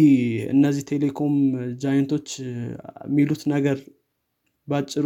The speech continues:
ሲ-፣ ሲገለጽ ምንድን ነው? እንደምናውቀው ኢንፍራስትራክቸር ቢውልድ የሚያደርጉ ካምፕኒዎች ናቸው። ስለዚህ ኢንፍራስትራክቸር ቢውልድ ማድረግ በጣም ብዙ ኢነርጂ፣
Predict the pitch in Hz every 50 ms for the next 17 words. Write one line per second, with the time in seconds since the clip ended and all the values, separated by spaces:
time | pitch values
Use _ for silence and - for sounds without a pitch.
0 | 147 143 - - - 135 127 - 143 139 139 143 139 135 139 135 - 143 143 143
1 | 139 143 151 170 202 277 277 - _ _ _ _ _ _ _ _ _ _ _ _
2 | _ _ _ _ _ _ _ _ _ _ _ _ _ _ _ - 160 165 170 170
3 | 175 175 170 180 180 - 196 180 147 135 127 123 - - - - - - - -
4 | - - 151 - - 170 165 165 - - 165 160 160 - - 156 143 139 139 139
5 | 143 165 170 165 151 139 143 143 139 143 139 139 139 139 135 135 139 139 135 135
6 | - _ _ _ _ _ _ _ _ _ _ _ - 160 160 160 143 151 151 143
7 | 135 - 127 123 120 - 190 185 - 135 127 127 127 123 135 139 - 156 156 156
8 | - - 139 147 147 - - 143 139 139 143 147 147 143 139 143 143 139 139 139
9 | 151 139 139 139 131 123 120 123 123 120 143 - _ _ _ _ _ _ _ _
10 | _ _ _ _ _ _ - 160 160 151 156 156 147 151 - - 151 147 156 151
11 | 151 139